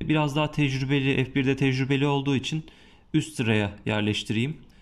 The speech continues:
Norris'in de bu sene çok iyi şeyler yapacağını, hatta çok yakın puanlarda olacaklarına eminim ama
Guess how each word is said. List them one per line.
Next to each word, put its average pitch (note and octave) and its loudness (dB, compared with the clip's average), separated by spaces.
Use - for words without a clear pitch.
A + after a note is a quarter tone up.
Norris'in C#3 0
de C#3 2
bu B2 -4
sene C3+ -2
çok C3 -2
iyi C#3 4
şeyler C3+ 0
yapacağını, B2 2
hatta A#2+ -2
çok D3 -2
yakın C#3 0
puanlarda B2 2
olacaklarına A2+ 0
eminim D3 2
ama E3+ 0